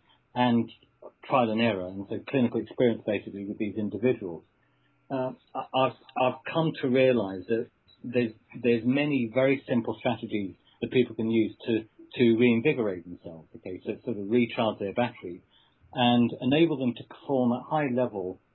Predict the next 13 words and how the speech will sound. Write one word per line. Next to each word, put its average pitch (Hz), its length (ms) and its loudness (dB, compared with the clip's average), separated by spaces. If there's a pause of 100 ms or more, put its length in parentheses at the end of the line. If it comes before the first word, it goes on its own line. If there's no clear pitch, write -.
very 131 180 6
consistently 113 720 -2
and 101 100 -2
very 107 300 2
sustainably. 101 600 -2 (580)
So, 143 260 2
so 143 200 0
the 131 100 -2
book 196 240 2
is 180 140 0
really 127 360 0 (220)
a - 220 -8
distillate 113 560 -2